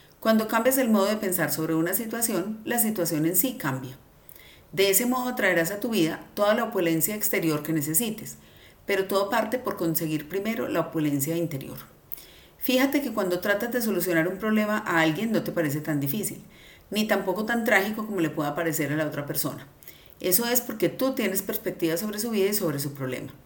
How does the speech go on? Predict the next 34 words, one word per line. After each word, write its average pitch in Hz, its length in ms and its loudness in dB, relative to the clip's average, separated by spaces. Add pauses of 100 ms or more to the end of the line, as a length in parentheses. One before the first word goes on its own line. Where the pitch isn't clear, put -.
(480)
Cuando 175 260 2
ves 202 160 4
las 262 200 2
cosas 240 320 0
desde 233 200 0
fuera 214 300 0
parecen 156 320 0
más 165 100 -2
fáciles. 127 540 -6
¿Me 156 120 -2
equivoco? 208 480 -2 (640)
Pues 277 160 6
ahí 220 140 4
está 170 180 2
la 180 120 0
clave. 139 300 0 (260)
Tienes 196 300 2
que 240 100 -2
ver 226 160 -4
tu 240 80 -2
vida 233 240 -2
como 208 160 -4
si 165 80 -4
fuera 147 200 -4
una 175 160 -2
película 139 360 -2
de 139 100 0
cine, 143 380 2 (460)
pero 190 200 4
tú 196 80 2
no 190 100 2
eres 196 180 2
el 214 120 0
protagonista. 175 680 -2